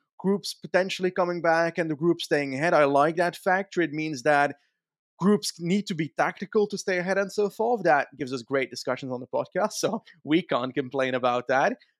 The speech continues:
But also Van der Poel and Pogacar are the names that also shout out to me.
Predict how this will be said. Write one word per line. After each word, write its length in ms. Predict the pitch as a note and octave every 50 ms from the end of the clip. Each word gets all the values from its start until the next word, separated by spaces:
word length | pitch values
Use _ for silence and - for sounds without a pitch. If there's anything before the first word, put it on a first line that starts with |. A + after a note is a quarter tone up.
| _ _ -
But 100 | D3 D3+
also 380 | D#3+ F#3 E3+ - - E3+ D3 C#3
Van 200 | C3 D3 E3 E3+
der 80 | D#3
Poel 300 | C#3 - D#3+ D#3+ D3+ D3
and 140 | C#3+ C3 B2
Pogacar 560 | - D3+ C#3+ B2+ C3+ B2+ C3+ D3+ D3+ - D#3+
are 120 | C#3+ C3+ C3
the 100 | C3 B2+
names 280 | C3 C3+ C#3+ C#3 B2+
that 120 | - C3 B2+
also 380 | B2 C#3 D3 - - D3 C#3
shout 340 | B2+ - - C#3+ C3 B2+ B2+
out 200 | C3 C3+ D3 D3
to 100 | - F3
me. 300 | E3+ F3 F3 F#3 F#3+ F3+